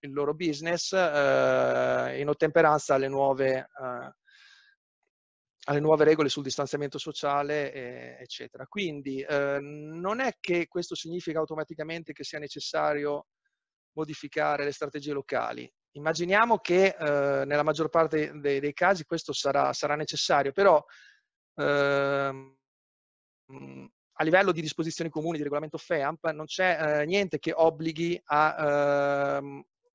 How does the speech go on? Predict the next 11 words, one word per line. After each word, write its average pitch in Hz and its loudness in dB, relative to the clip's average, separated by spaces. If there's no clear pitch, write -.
eh, 131 -18
modificare 156 4
o 156 -6
comunque 170 -6
che 160 -2
regoli 165 0
la 151 2
modifica 156 -4
delle, 143 -2
delle 147 -4
strategie. 139 -6